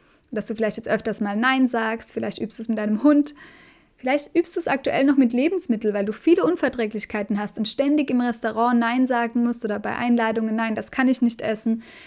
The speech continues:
Transformier das mal auf einen anderen Bereich in deinem Leben, dann wird es auch einfacher sein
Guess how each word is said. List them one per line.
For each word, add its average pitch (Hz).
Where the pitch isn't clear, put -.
Transformier 277
das 349
mal 254
auf 226
einen 254
anderen 247
Bereich 220
in 220
deinem 208
Leben, 208
dann 202
wird 233
es 247
auch 220
einfacher 220
sein 214